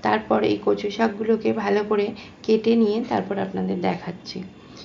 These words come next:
দেখুন, কচু শাকগুলো আমি ভালো করে ছাড়িয়ে পরিষ্কার করে নিয়ে তারপর টুকরো টুকরো করে কেটে নিয়েছি। এরপর এই কচু শাকগুলো আমি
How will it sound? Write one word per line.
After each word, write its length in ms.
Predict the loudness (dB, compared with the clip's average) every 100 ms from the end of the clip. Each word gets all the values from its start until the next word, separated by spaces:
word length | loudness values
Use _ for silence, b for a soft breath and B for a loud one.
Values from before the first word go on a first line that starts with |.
| B 0
দেখুন, 280 | 2 2 0
কচু 260 | 0 0 -2
শাকগুলো 400 | -4 -4 -2 0
আমি 140 | 2 2
ভালো 240 | 0 0
করে 180 | 2 0 0
ছাড়িয়ে 460 | -2 -2 0 0 0 -2 2
পরিষ্কার 460 | 2 2 -2 -2 -2
করে 200 | -2 0
নিয়ে 280 | 2 4 4 0 B B B B B -10
তারপর 380 | -4 -4 0 0 0
টুকরো 260 | -2 0 0
টুকরো 240 | -2 -2 -2
করে 160 | 0 0
কেটে 300 | 0 2 4
নিয়েছি। 440 | 2 2 -2 -8 -10 B B B B 4
এরপর 360 | 4 4 2 4
এই 120 | 4
কচু 260 | 2 -2 -2
শাকগুলো 400 | -4 -4 -2 0
আমি 160 | 2